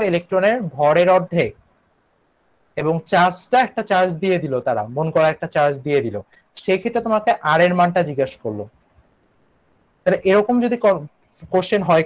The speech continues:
কখনো, তাহলে কি তুমি এই নিচের ভ্যালুটা দিয়ে বের করতে পারবা? সেটা কিন্তু পসিবল না। So এরকম এক্সট্রিম ক্ষেত্রে তোমাদের হচ্ছে উপরের ইকুয়েশনটা কাজে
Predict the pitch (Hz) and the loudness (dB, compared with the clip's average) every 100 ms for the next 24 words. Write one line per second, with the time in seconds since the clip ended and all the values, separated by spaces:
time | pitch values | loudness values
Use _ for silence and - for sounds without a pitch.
0 | 147 143 160 190 180 190 202 214 214 208 | 2 2 0 0 2 2 2 -2 -4 -2
1 | 202 202 196 _ - 190 202 202 214 202 | -2 -2 -6 _ -4 -2 0 -2 -2 -2
2 | 170 180 202 185 175 180 196 190 160 156 | -2 0 0 4 2 2 0 0 0 -2
3 | 180 202 214 208 160 - _ _ _ _ | -2 0 2 4 2 0 _ _ _ _
4 | - 170 175 185 160 151 - 151 131 104 | -6 -2 -2 -2 -2 -2 -2 -2 -2 -4
5 | - _ _ _ _ _ _ - - 202 | -8 _ _ _ _ _ _ -20 -2 2
6 | 220 226 262 262 _ - 175 - 254 262 | 2 2 0 -2 _ -10 -10 -8 -4 -4
7 | 247 - - 226 214 175 180 175 175 - | -2 -4 0 0 2 2 4 2 -2 -2
8 | 226 170 - 190 175 175 175 196 196 180 | -4 -2 0 2 2 0 -2 0 -2 2
9 | 147 | 2